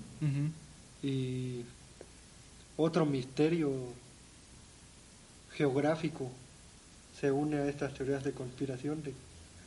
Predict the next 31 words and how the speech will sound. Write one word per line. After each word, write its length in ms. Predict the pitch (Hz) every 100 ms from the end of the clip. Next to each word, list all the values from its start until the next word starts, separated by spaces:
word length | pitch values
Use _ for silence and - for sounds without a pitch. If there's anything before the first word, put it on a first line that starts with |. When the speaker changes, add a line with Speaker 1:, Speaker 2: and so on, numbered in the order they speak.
| - - -
Speaker 1:
<laughs> 500 | 147 135 113 - 127
Speaker 2:
dónde, 400 | 151 160 147 123 - - - 156
a 100 | 147
dónde 300 | 160 165 147
fueron. 320 | 147 170 60
Speaker 1:
¿A 60 | 120
dónde 280 | 139 143 139
fueron? 420 | 139 139 139 139 - - - - - -
Pues 140 | 143 -
sí, 220 | 190 208 180 160 - - -
eso 440 | 180 202 196 190
y 240 | 165 147
aunado, 640 | 135 135 139 147 151 160 170
digo, 360 | 147 127 123 110
sin 180 | 131 123
faltar 320 | 123 143 147
el 80 | 131
respeto 580 | 127 - 135 131 131
a, 340 | 120 120 117 131 -
a 120 | 123
la 140 | 127
gente 580 | 123 143 139 139 135 131 - - - - -
que, 120 | 123 127
que 480 | - 123 120 120 120
tanto 320 | - 120 131
directa 380 | 127 123 127 131
o 60 | 127
indirectamente 640 | 123 123 123 131 131 131
esté 160 | - 135
involucrada 600 | 131 127 123 123 131 127
con, 360 | - 120 123